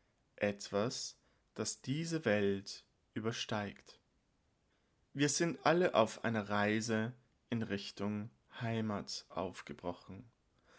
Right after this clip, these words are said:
auf der einem die Kraft der Sehnsucht nach Radha Krishna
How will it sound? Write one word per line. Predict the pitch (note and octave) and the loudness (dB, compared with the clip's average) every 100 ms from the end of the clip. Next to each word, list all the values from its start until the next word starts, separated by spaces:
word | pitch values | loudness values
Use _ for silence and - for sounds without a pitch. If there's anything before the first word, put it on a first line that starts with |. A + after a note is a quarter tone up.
| - _ - | -20 _ 0
auf | C#3 - | 2 2
der | D3 E3 - | 4 4 4
einem | - A2+ A2+ A2+ A2 A2 - | 4 4 4 2 0 -4 -8
die | - F2+ | -10 -10
Kraft | - - G2+ - - - - | -6 0 0 0 -10 -10 -4
der | G2+ | -4
Sehnsucht | G#2+ - G2+ G#2 G#2+ G#2+ G#2+ - - - _ _ _ | -2 -2 -2 -2 -2 -4 -6 -8 -16 -18 _ _ _
nach | G2+ G2+ - | -6 -6 -6
Radha | G2+ G#2+ C3 C#3 | 0 2 2 -2
Krishna | - G#2 G2+ - G#2 G2+ G#2 | -4 -4 -2 -2 -2 -2 -4